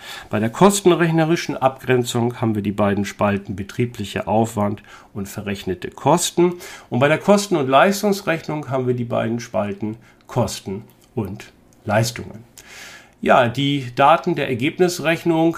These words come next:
ähm, können wir jetzt in der Überleitungstabelle in den beiden Spalten Geschäftsbuchhaltung, ähm, erfassen.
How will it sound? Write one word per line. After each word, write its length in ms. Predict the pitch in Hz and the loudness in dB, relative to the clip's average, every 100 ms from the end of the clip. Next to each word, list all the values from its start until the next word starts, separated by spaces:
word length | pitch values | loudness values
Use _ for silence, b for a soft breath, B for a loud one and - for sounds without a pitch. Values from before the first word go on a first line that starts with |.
| - | -6
ähm, 520 | - 139 139 135 135 127 | 0 2 2 0 -6 -4
können 240 | 135 131 | -4 0
wir 80 | 123 | 0
jetzt 400 | 131 131 - - | 0 -2 -8 -8
in 160 | 127 | -4
der 100 | 117 | -2
Überleitungstabelle 1120 | 113 135 135 123 123 123 123 - 120 117 117 110 | -2 0 2 2 0 0 -4 -4 -4 -2 -2 -2
in 140 | 104 | -4
den 160 | 107 104 | -4 -2
beiden 380 | 107 107 104 104 | -2 -2 -4 -8
Spalten 580 | - - 107 98 - | -10 -8 -8 -8 -14
Geschäftsbuchhaltung, 1300 | 104 98 - 143 - - 117 117 - 110 107 101 98 - - | -14 -12 -6 -8 -8 -10 -10 -6 -4 -4 -4 -8 -8 -12 -12
ähm, 220 | 98 92 - | -12 -12 -14
erfassen. 600 | - - 170 - 208 | -10 -2 0 2 0